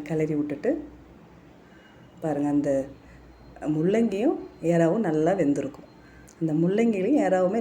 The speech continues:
ரெண்டுமே நீ-, நீர் விடும், அதுலேயும் வெந்துடும். அதனால அந்த எறாவுக்குள்ள பார்த்தீங்கன்னா, அந்த காரமோ உப்போ சேராது. அதனால ஒரு சின்ன டம்ளர் அளவு தண்ணி, ஒரு இரநூறு எம்எல்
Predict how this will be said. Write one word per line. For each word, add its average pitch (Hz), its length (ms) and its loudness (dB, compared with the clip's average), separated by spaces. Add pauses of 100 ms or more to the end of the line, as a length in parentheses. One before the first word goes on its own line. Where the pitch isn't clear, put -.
ரெண்டுமே 202 420 2
நீ-, 170 240 0 (100)
நீர் 180 240 -2
விடும், 147 240 -4 (880)
அதுலேயும் 196 340 4
வெந்துடும். 165 360 2 (1400)
அதனால 190 360 0
அந்த 202 120 0 (160)
எறாவுக்குள்ள 214 580 4
பார்த்தீங்கன்னா, 170 460 4 (1200)
அந்த 160 120 0 (100)
காரமோ 170 400 4 (140)
உப்போ 180 240 -4 (680)
சேராது. 156 420 0 (960)
அதனால 165 420 2
ஒரு 180 100 2 (140)
சின்ன 226 340 0
டம்ளர் 170 340 4
அளவு 180 180 0 (120)
தண்ணி, 147 240 2 (160)
ஒரு 160 100 -4 (100)
இரநூறு 147 380 2
எம்எல் 151 220 -2